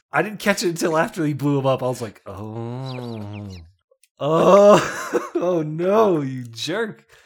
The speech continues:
He even talks about it, like, later on. He's like, "This was all part of my plan. Like, I knew they were gonna do this. I knew that they would try to separate us. I knew that they would try to get you to say that I was lying." He knows full well what's happening 'cause he, he's a believer. He's a true believer in his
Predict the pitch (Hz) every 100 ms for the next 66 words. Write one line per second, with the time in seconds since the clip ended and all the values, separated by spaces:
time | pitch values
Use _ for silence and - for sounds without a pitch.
0 | _ - 175 262 311 233 - 220 269 -
1 | 135 120 107 101 123 120 123 151 190 113
2 | 123 127 104 113 107 98 - 131 131 120
3 | 143 151 160 151 131 117 110 131 151 123
4 | - - 92 120 127 139 170 143 127 117
5 | 117 104 95 127 117 - 90 92 120 131
6 | 127 127 120 117 139 127 - 131 131 123
7 | 120 90 87 117 123 123 117 113 123 110
8 | 117 113 110 107 117 113 110 _ _ 101
9 | 95 92 - 90 107 123 127 123 120 120
10 | _ - 160 180 180 170 - 147 180 156
11 | - - 160 135 131 160 127 104 - 170
12 | 107 101 117 143 - - 156 139 135 143
13 | 247 170 82 110 110 - 196 226 226 196
14 | 202 147 117 107